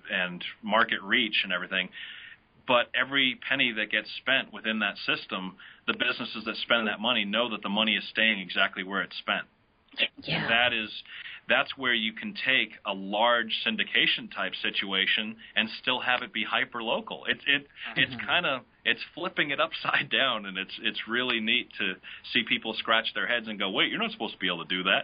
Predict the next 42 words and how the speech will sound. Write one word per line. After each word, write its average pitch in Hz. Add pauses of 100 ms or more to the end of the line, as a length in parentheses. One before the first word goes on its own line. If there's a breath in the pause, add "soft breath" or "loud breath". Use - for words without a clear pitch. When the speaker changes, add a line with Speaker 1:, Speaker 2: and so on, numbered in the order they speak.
(100)
Speaker 1:
Well, 123
you 120
know, 120
we 123
are 120
doing 92
that 95
because 107 (120)
Speaker 2:
Right. 123
Speaker 1:
that's 120
what 110
communities 98
need. 92 (1000 loud breath)
Speaker 2:
Well, 262
you 254
know, 254
it's -
interesting, 214
though, 165
because 151
to -
me, 175
the, 151
um, 127 (640 loud breath)
one 202
of 208
the, 175 (140)
the 165 (200)
points 180
of 165
this 143
podcast 117 (100)
is 156 (140)
to 139 (680 loud breath)
just -
help 233
promote 190
localism 113
and 156
the 139
fact 160
that 147